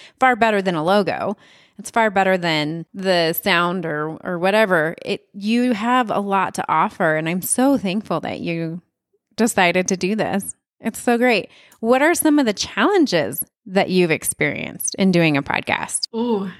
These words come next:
Speaker 2: um, I think the challenges is, is sort of timing and scheduling, I think, for a lot of people, isn't it? And
Speaker 1: Mm.
Speaker 2: while we rely on a lot of goodwill,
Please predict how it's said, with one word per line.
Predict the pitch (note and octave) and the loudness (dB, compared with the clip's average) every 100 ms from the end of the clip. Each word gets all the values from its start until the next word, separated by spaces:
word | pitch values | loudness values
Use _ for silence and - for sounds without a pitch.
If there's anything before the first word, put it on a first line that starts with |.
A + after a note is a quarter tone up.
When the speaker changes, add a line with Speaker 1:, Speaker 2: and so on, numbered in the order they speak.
| - | -4
Speaker 2:
um, | G#3+ G#3 G#3 G3+ G3 - _ _ - | 0 2 0 0 -4 -8 _ _ -8
I | G#3+ | -6
think | A3+ A3 | -4 -2
the | A3 | 0
challenges | G#3 F#3+ G3+ G3 F3+ | 2 2 2 0 -2
is, | F#3 - | -4 -4
is | F#3+ F3+ | -4 -2
sort | G3+ F#3 | -2 -4
of | F3+ | -4
timing | G3+ F#3 G3+ F#3 | -2 0 0 0
and | F3 | -2
scheduling, | - F#3 F#3 G3+ F#3 F#3 | -2 -2 -2 -4 -4 -2
I | F3+ | -4
think, | G3+ F#3 - | -4 -6 -4
for | F#3 | -2
a | |
lot | F#3 F#3 | 0 -2
of | F#3+ | -4
people, | F#3+ F#3+ | -8 -8
isn't | F#3 F#3+ | -8 -4
it? | F#3+ E3 - | -4 -4 -6
And | G3 G3 F#3+ F#3+ F#3 | 0 2 2 2 0
Speaker 1:
Mm. | G3+ - - - _ _ _ G3 | -2 -4 -20 -20 _ _ _ -2
Speaker 2:
while | G3+ G3+ G3+ G3+ F#3+ - | 2 2 2 -2 -4 -6
we | G3+ G3 | -4 0
rely | F#3+ F#3+ F#3 G3 G#3 - | 0 0 2 2 0 0
on | G3 F#3 F#3 | -2 0 0
a | F#3+ | -2
lot | F#3 F3+ | -2 -4
of | F3 | -4
goodwill, | F#3+ F3+ F3+ F#3+ A#3+ | -4 -4 -2 0 -2